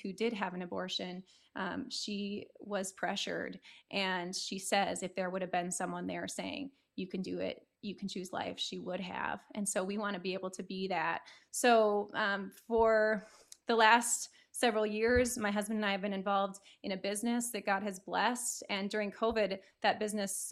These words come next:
kind of shifted considerably, and we weren't traveling near as much. And so it opened up more opportunity for us to be able to serve in this way. I was serving on the board at our pregnancy resource center, and there was a need for an executive director. And so we just felt like, "Oh, this is the time. God has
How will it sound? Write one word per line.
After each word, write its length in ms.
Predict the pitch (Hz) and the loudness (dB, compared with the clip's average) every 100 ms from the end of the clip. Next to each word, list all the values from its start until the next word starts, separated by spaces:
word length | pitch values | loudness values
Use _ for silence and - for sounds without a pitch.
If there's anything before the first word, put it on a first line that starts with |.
| - | -6
kind 120 | 208 | -6
of 60 | 202 | -2
shifted 460 | 247 247 202 190 - | -4 -2 -4 -4 -8
considerably, 720 | 214 208 269 240 196 180 180 - | -6 -2 0 0 -2 -4 -6 -6
and 400 | 185 180 180 180 - | -4 -4 -6 -8 -6
we 120 | 196 | -4
weren't 200 | 190 - | -4 -2
traveling 360 | 196 202 190 190 | 0 2 0 -2
near 160 | 185 | -4
as 120 | 185 190 | -4 -2
much. 280 | 180 - | -2 -2
And 100 | 196 | -6
so 140 | - 190 | -4 -4
it 60 | - | 0
opened 300 | 214 226 190 | -2 0 0
up 140 | 185 - - - | -2 -6 -16 0
more 180 | 208 185 | 2 4
opportunity 540 | 190 196 208 190 180 - | 0 -4 -4 -4 -6 -2
for 100 | 185 | 0
us 160 | 185 - | 0 -2
to 60 | |
be 80 | 185 | -4
able 160 | 180 185 | -2 -4
to 80 | |
serve 300 | 170 196 196 | -4 -4 -2
in 80 | 185 | -2
this 200 | 180 - | -4 -4
way. 360 | 175 170 170 - | 0 2 2 0
I 80 | 180 | 0
was 120 | 185 | 0
serving 280 | 208 185 180 | -2 -4 -4
on 80 | 175 | -6
the 60 | |
board 440 | 175 180 175 180 - - - - | -6 -4 -4 -6 -10 -20 -8 0
at 120 | 202 | 2
our 120 | 190 | 4
pregnancy 540 | 190 190 190 - 190 | 2 0 -2 -4 -4
resource 420 | 190 185 190 190 - | -4 -4 -4 -4 -6
center, 340 | 185 175 175 | -6 -6 -6
and 340 | - 180 180 185 - - _ | -4 -4 -6 -10 -16 -20 _
there 160 | 196 180 | 0 0
was 140 | 185 | 0
a 40 | |
need 340 | 190 190 190 196 | -2 0 -2 -4
for 140 | 185 185 | -2 -2
an 80 | 190 | -2
executive 480 | 185 180 185 185 | -2 -4 -4 -10
director. 500 | 185 170 180 - 180 | -4 -4 -4 -6 -6
And 160 | - 180 | -4 -4
so 380 | - - - - | -2 -2 -2 -4
we 140 | 190 | -6
just 220 | 185 - - | -6 -6 -2
felt 180 | 98 | -2
like, 240 | - 175 - - | -2 -6 -8 -6
"Oh, 160 | 196 175 | -2 -2
this 160 | 196 - | -4 -6
is 120 | 220 | -8
the 80 | 202 | -10
time. 400 | - - 185 165 | -6 -2 -2 -2
God 180 | - - | -4 -4
has 180 | - | -8